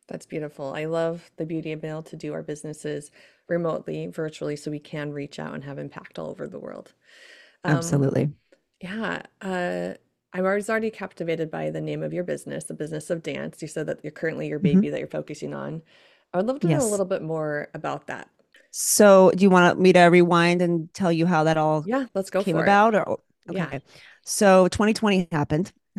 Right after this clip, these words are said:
Speaker 2: Uh, that was the end of my in-person dance events, uh, temporarily for a couple of years. And it was a really hard time, uh, for me because, uh, I couldn't travel. I couldn't be, do live events. And suddenly,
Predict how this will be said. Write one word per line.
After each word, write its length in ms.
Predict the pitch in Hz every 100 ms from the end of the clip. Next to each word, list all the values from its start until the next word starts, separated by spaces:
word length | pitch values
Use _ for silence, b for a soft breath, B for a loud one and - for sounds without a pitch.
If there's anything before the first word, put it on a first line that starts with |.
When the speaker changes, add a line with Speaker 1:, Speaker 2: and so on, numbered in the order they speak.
| 196
Speaker 2:
Uh, 360 | 170 170 160 156
that 280 | 165 160 -
was 320 | 175 165 156
the 560 | 175 160 160 156 156 156
end 240 | - 170 175
of 280 | - 165 151
my 140 | 147
in-person 440 | 151 156 - 156 156
dance 280 | 143 143
events, 520 | 143 143 147 - - -
uh, 200 | 143 143 139
temporarily 500 | - 170 139 139 151
for 140 | 143 151
a 40 |
couple 240 | - 143
of 80 | 139
years. 400 | 143 135 151 - - B B B B B
And 260 | 160 160 156
it 60 | 160
was 100 | 156
a 60 |
really 220 | 160 170
hard 440 | 165 - 160 156 151
time, 560 | - 175 143 156 214 - _ -
uh, 300 | 156 143 127 -
for 180 | - 143
me 180 | 143 165
because, 720 | 160 156 139 139 143 - -
uh, 40 |
I 280 | 143 135 135
couldn't 200 | - 135
travel. 340 | - 131 151 180
I 100 | 151
couldn't 440 | - 147 143 - B B B B B
be, 200 | - 147
do 360 | 143 151 143 139
live 220 | 147 147 139
events. 460 | 147 170 196 -
And 320 | 156 143 143
suddenly, 760 | 139 170 151 151 147 143 147 160